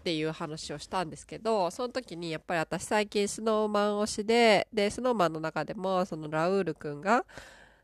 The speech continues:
なんかもう本当にね、かっこいいから好きでって言って、で、その時に結構そういう人多いと思うんですけど、みたいな話をしちゃったんですけど、でもなんか、あれを撮った後にち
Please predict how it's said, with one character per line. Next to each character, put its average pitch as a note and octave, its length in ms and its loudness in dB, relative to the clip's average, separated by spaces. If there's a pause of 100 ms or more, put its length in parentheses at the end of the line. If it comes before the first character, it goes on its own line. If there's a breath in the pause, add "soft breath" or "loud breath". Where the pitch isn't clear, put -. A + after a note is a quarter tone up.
(120)
な F3+ 220 2
ん D#3+ 60 -6
か E3 120 -4
も F3 220 -2
う E3+ 40 -2
本 F#3 220 -4
当 F#3 160 -4
に F3 500 -6
ね、 F#3 440 -2
か E3+ 140 -8
っ - 60 -16
こ D#3+ 120 -6
い D#3 80 -4
い - 40 -10
か C#3+ 140 -6
ら D3 160 -4
好 - 140 -14
き D#3+ 180 -6
で E3 380 2
っ - 20 -20
て - 60 -20
言 C3+ 100 -10
っ - 20 -20 (160)
て、 D3+ 360 -4
で、 E3+ 140 0
そ A3+ 140 -8
の A#3+ 120 -4
時 - 260 -10
に F3 460 -4
結 A3 200 -6
構 E3+ 140 -4
そ F#3 220 -6
う - 20 -2
い - 40 -2
う - 20 -6
人 G3 340 -2
多 F3+ 80 0
い F3 60 -6
と D#3+ 160 -6
思 F3+ 160 -4
う F3+ 40 -2
ん E3 40 -6
で D3+ 80 -8
す - 80 -16
け E3+ 100 -10
ど、 G3+ 180 -2
み E3+ 120 -6
た C#3+ 160 -10
い - 20 -12
な D3 80 -10
話 D3+ 360 -12
を D3+ 60 -10
し - 120 -14
ち A#3+ 60 -6
ゃ - 20 0
っ A3+ 60 -2
た B3+ 180 2
ん A3 40 -6
で A3 60 -8
す - 100 -16
け - 140 -16
ど、 E3 320 0 (840 loud breath)
で G#3+ 80 0
も G3 100 -2
な A3 160 4
ん G3 40 -4
か、 D#3+ 400 2 (1160)
あ G#3+ 140 0
れ C#4 160 6
を F4 160 4
撮 G4 140 0
っ - 40 -2
た F#3 200 4
後 F3 200 -2
に E3 240 -6
ち - 80 -12